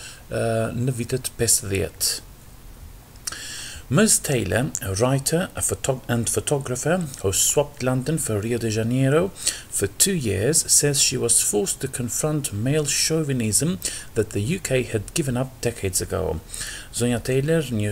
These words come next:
shkrimtare dhe fotografe që e shkëmbeu, e këmbeu Londrën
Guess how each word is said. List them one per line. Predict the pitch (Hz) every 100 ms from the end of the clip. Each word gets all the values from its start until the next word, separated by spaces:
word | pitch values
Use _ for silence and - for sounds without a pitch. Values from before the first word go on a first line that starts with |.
| 98
shkrimtare | - 107 - 123 127 113
dhe | 110
fotografe | 110 107 123 131 131 151 143
që | - 104 -
e | - 104 104
shkëmbeu, | 95 - 107 98 127 120 101 131 170 -
e | 101 98
këmbeu | 101 117 117 98
Londrën | 120 117 113 110